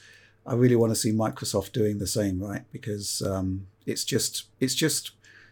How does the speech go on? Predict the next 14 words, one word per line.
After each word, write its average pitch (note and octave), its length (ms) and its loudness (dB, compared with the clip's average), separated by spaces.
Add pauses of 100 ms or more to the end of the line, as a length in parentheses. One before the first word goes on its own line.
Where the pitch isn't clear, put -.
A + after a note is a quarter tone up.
(260)
uh, - 240 -4
at - 160 2
this D3+ 220 6
point, G#2 280 0
I G#2 80 -4
think, A2+ 380 -4
basic C3 460 4
service D3 640 2
to - 120 -6
the, A#2+ 420 0 (200)
to - 120 -8
the C3 80 -6
P C3+ 220 2
C, B2+ 120 -2